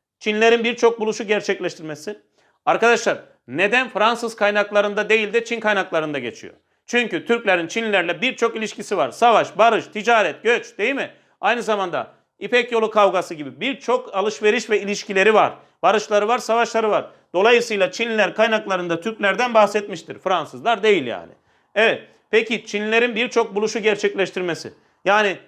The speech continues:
matbaayı, barutu, pusulayı, mürekkebi bulmalarıyla bunun alakası var mı? Hayır arkadaşlar, bu bir buluş meselesi değildir. O yüzden üç yoktur.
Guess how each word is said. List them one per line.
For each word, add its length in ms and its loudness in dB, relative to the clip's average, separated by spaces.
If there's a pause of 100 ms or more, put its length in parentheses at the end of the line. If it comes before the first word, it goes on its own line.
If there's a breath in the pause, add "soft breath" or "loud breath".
matbaayı, 580 2
barutu, 380 0
pusulayı, 440 0
mürekkebi 440 -2
bulmalarıyla 520 0
bunun 120 -6
alakası 460 0
var 140 4
mı? 180 -8 (280 soft breath)
Hayır 280 4
arkadaşlar, 540 -4
bu 160 -8
bir 180 -10
buluş 280 -8
meselesi 680 -10 (200)
değildir. 460 0
O 100 6
yüzden 340 -2
üç 300 -6 (120)
yoktur. 440 -2